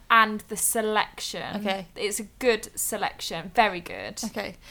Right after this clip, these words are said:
Speaker 2: My three is Tesco. Okay.
Speaker 1: Okay.
Speaker 2: Now, the reason for Tesco being such a high position, but not top two, is the following.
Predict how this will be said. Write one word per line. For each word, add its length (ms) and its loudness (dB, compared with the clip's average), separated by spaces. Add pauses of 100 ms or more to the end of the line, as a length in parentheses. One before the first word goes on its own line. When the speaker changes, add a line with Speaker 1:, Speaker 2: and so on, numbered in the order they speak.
(280)
Speaker 2:
My 240 8
three 500 -6
is 220 -6
Tesco. 520 -12 (1040)
Okay. 180 -2
Speaker 1:
Okay. 280 -10 (300)
Speaker 2:
Now, 280 8
the 180 6
reason 580 2
for 200 -2
Tesco 800 -4 (260)
being 420 0 (300)
such 240 -6
a 40 -4
high 200 -2
position, 640 -8 (120)
but 140 -2
not 400 -2 (160)
top 220 -6
two, 340 -8 (140)
is 220 -2
the 120 -10
following. 440 -10